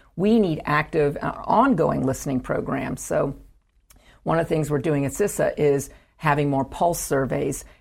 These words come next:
having more focus groups and what we call sensing sessions, expecting our leaders to have office hours where anybody can come and just talk about what's going well, what do they need, how, how are things going, um, because I, we feel like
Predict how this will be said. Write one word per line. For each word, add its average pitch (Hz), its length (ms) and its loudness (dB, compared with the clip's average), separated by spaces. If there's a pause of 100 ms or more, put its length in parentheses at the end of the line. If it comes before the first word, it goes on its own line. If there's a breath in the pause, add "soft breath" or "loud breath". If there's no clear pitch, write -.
having 160 400 0
more 151 260 2
focus 170 460 -2
groups 139 280 -4
and 151 80 -4
what 156 120 -2
we 160 80 -2
call 156 180 -2
sensing 156 540 -4
sessions, - 680 -6 (300 soft breath)
expecting 202 540 -2
our 156 140 0
leaders 175 400 0
to 147 80 -6
have 156 220 -2
office 180 380 -2
hours - 400 -4
where 165 280 -2
anybody 190 440 0
can 139 180 -6
come 135 380 -4
and 156 100 -2
just 185 180 -4
talk 185 260 2
about 175 280 -2
what's 170 180 -4
going 165 360 -2
well, 160 260 0
what 156 160 0
do 165 100 -2
they 160 160 -2
need, 156 320 -2
how, 160 320 -4 (200 loud breath)
how 156 140 -4
are 156 100 -2
things 151 320 -6
going, 143 420 -4 (380 loud breath)
um, 165 160 0
because 196 280 -2
I, 202 80 2
we 196 200 0
feel 240 360 0
like 185 280 0